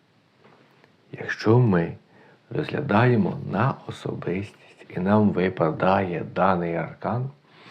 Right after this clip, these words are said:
то ми вже розуміємо, що ця людина, яка зрозуміла суть життя. Вона любить себе,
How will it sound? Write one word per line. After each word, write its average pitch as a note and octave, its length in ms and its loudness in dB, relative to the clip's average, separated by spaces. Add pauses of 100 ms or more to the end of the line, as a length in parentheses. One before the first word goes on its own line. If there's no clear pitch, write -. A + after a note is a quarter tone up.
(560)
то F#2 140 2
ми C#3+ 180 8
вже C3+ 340 8
розуміємо, C3 840 8
що F#2 180 -2
ця A2 280 2
людина, G2+ 760 2 (600)
яка B2+ 460 4
зрозуміла B2 1000 6
суть G#2 600 -2
життя. - 640 -6 (920)
Вона D#3 360 10
любить D#3 440 10
себе, F#2+ 540 8